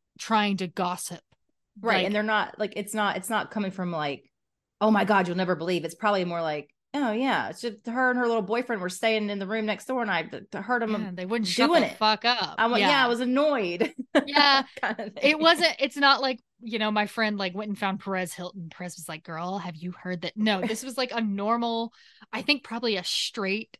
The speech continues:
Speaker 1: uh, like, normal, maybe, I don't know if they're straight or not, but, like, a normal civilian.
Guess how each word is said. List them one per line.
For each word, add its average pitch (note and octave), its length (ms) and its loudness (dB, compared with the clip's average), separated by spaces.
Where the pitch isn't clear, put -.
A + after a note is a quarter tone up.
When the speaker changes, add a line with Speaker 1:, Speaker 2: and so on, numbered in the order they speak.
Speaker 1:
uh, G3 280 -4
like, G3 300 -6
normal, A#3+ 680 -2
maybe, A#3+ 280 -8
I F#3+ 140 -10
don't E3+ 120 -14
know - 60 -18
if - 80 -20
they're - 100 -16
straight - 260 -16
or C#2+ 60 -20
not, C#2+ 120 -16
but, G#3+ 100 -12
like, G#3+ 140 -4
a A3+ 40 -2
normal C4 480 2
civilian. G3+ 1000 -2